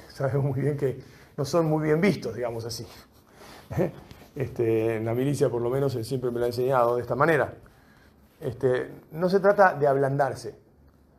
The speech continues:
San José, estoy seguro que estaba enternecido al mirar a su esposa María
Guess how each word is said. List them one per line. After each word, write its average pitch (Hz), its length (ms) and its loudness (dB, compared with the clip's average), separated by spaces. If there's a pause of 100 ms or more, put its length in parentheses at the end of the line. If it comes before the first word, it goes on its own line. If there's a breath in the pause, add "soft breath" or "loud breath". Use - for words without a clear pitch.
(140)
San 143 220 2
José, 160 440 4
estoy 160 160 -8
seguro 180 400 4
que 139 480 -4
estaba 170 320 2
enternecido 151 640 0
al 127 100 2
mirar 143 280 4
a 139 60 2
su 135 120 -4
esposa 147 320 -2
María 165 560 0